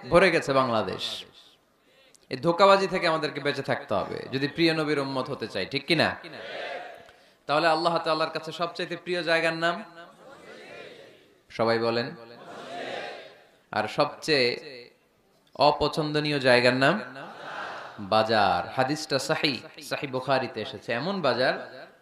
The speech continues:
যেখানে মদের আড্ডাখানা, যেখানে ক্যাসিনোর ব্যবসা, হারাম ব্যবসা, ওইটা আল্লাহর কাছে অপছন্দনীয়। আল্লাহর হাবিব সাল্লাল্লাহু আলাইহি ওয়াসাল্লামের একটা অভ্যেস ছিল, তিনি কোনো এলাকা গে-, এলাকায় গেলেই প্রথমে একটা মসজিদ বানায় ফেলতেন।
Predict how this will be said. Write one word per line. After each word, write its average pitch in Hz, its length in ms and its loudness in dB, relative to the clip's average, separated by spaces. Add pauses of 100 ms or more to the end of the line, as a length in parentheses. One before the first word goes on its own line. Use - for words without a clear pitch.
(140)
যেখানে 127 280 -4
মদের 156 340 0
আড্ডাখানা, 131 680 -2 (640)
যেখানে 135 300 -2
ক্যাসিনোর 170 540 0
ব্যবসা, 131 540 0 (540)
হারাম 123 380 2
ব্যবসা, - 440 -4 (260)
ওইটা 139 180 4
আল্লাহর 123 220 2
কাছে 110 260 -2
অপছন্দনীয়। 101 720 -4 (680)
আল্লাহর 170 300 2
হাবিব 185 260 4
সাল্লাল্লাহু - 0 -
আলাইহি - 140 -4
ওয়াসাল্লামের 180 400 0
একটা 165 220 2
অভ্যেস 151 440 0
ছিল, 123 300 0 (480)
তিনি 165 140 -2
কোনো 175 240 -2
এলাকা 160 340 6
গে-, 147 200 0 (100)
এলাকায় 143 480 4
গেলেই 123 480 0
প্রথমে 147 340 -6
একটা 143 160 -8
মসজিদ 139 360 -6
বানায় 117 260 -2
ফেলতেন। 92 300 -8